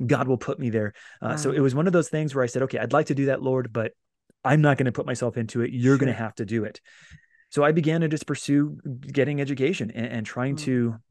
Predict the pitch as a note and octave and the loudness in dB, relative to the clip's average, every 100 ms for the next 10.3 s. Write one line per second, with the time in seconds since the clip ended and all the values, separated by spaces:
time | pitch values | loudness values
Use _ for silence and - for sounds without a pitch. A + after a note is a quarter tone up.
0 | _ _ - C3+ C#3+ - - E3+ C4 D3 | _ _ -4 -2 2 0 2 2 2 2
1 | - G#2 G2+ A2+ G#2+ A2 - A#2+ A#2+ D3+ | 0 -4 -2 -4 -2 -4 -4 -4 -2 -4
2 | _ _ _ _ - A#2 B2 C3+ B2+ D#3 | _ _ _ _ -6 -4 -4 -8 -4 0
3 | D3+ D3 C#3 B2 B2 A#2 C3+ B2+ - F3+ | 4 4 2 0 0 2 2 0 0 -2
4 | E3 C#3 B2+ B2 B2 - A2+ A2+ A2 A2 | 0 -2 -2 -2 -2 -4 -8 -8 -8 -8
5 | G#2+ G#2+ A2+ G#2 G2+ G2+ G2+ G#2 F#2+ - | -6 -6 -8 -6 -6 -6 -4 -4 -8 -18
6 | - - B2+ E3+ B3 D#3+ E3 D3+ D#3 D3 | -14 -2 0 2 0 2 2 4 2 0
7 | A#2 D#3 A#2+ - A2 B2 - - A#2+ A2+ | 0 -2 -2 -4 -4 -4 -4 -4 -4 -2
8 | G#2+ D3 - - - G#2 G2 G2 - - | -2 -4 -6 -12 -10 -8 -8 -12 -18 -14
9 | - A2+ D3+ - A#2+ C#3+ - B2+ A2 F3+ | -6 -4 -4 -4 -2 0 0 -2 2 4
10 | C#3 C#3 | 4 2